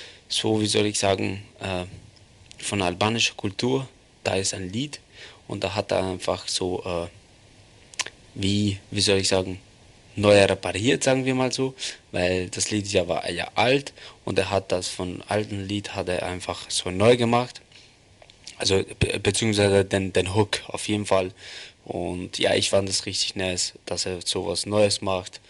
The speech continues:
und ich fand es ziemlich gut. Das Lied fand ich ziemlich gut, besonders das Video wurde in Amerika wurde aufgenommen. Mich hat das wirklich sehr gefallen.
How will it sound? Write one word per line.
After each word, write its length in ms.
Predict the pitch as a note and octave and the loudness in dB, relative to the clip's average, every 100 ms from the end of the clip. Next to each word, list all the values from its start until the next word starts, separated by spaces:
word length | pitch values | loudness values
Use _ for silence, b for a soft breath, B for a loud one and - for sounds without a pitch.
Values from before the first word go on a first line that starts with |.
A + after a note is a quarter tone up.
| B B B B _ | B B B B _
und 240 | D#3 B2 - _ _ - - | -12 -12 -12 _ _ -20 -2
ich 180 | F#3 E3 | 0 6
fand 220 | B2+ B2 | 6 6
es 160 | G#2 - | 2 0
ziemlich 380 | - G#2 F#2 - | 0 2 0 -2
gut. 240 | F#2+ - - - - | -6 -8 -12 -8 -2
Das 160 | - | 0
Lied 160 | B2 A2 | 0 -2
fand 420 | - - G2+ G2 | -6 -2 0 0
ich 80 | F#2 | -2
ziemlich 380 | - G2 F#2 - | -2 -2 -2 -4
gut, 280 | A2 - | -6 -8
besonders 460 | - - A2+ G#2 G2+ | -4 -2 0 -2 -2
das 240 | - - | -2 -2
Video 380 | A#2+ A#2 A2 G#2 G2+ _ - | 0 0 0 -2 -10 _ 2
wurde 260 | G#2+ G2+ | 4 4
in 540 | G#2+ G2+ G2+ G2 F#2+ F#2 B B B B B | 2 0 -2 -4 -6 -8 B B B B B
Amerika 720 | F#2+ F#2 G#2 A#2 A2+ G#2+ G2+ | -2 4 6 6 4 2 2
wurde 440 | G#2 G2 G2 G2 | 4 6 6 4
aufgenommen. 800 | - - F#2 F#2 F2+ F2+ F2+ F#2+ - _ | 0 -4 -4 -2 -4 -6 -8 -10 -18 _
Mich 220 | G2 F#2+ | -2 0
hat 180 | F#2+ F2+ | 0 -2
das 100 | F#2 | -8
wirklich 280 | F#2 - - | -8 -8 -6
sehr 140 | F#2+ | -6
gefallen. 340 | F#2 - E2 | -6 -6 -8